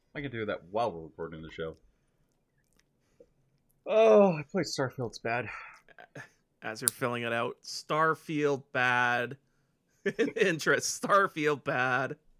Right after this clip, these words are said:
Speaker 1: It is. <laughs> I've, I've come to the conclusion that there's two types of Bethesda players in the world.
Speaker 2: Yeah.
Speaker 1: There are people who love Bethesda's every move,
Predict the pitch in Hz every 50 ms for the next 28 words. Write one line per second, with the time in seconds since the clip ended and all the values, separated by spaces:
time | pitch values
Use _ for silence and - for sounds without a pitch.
0 | _ _ _ _ _ _ _ _ - 107 107 104 107 104 104 104 104 101 98 95
1 | - - - _ _ - - _ _ _ _ _ _ _ _ _ _ _ _ _
2 | _ _ _ _ _ _ _ _ _ _ _ _ _ _ _ _ _ _ _ _
3 | _ _ _ _ _ _ _ _ _ _ _ _ _ _ _ _ _ _ _ _
4 | _ _ _ _ _ _ - 107 110 113 110 104 - - - - - 110 110 107
5 | 101 92 - - 123 120 113 - 120 104 101 95 92 92 101 104 101 - 101 101
6 | 92 - - 92 87 - - - 107 101 - 104 98 92 - 98 85 - - -
7 | 85 82 82 - 101 92 - 104 92 98 95 - 104 101 101 107 113 127 - _
8 | _ _ _ _ _ _ _ _ _ _ _ _ _ _ _ - 117 104 117 123
9 | - - - - - - _ _ _ _ _ _ _ _ _ _ - 120 120 110
10 | - 131 120 104 127 117 113 113 107 104 95 98 98 98 95 - - 107 - -
11 | 98 92 92 - 101 92 87 95 90 92 92 90 90 92 104 127 139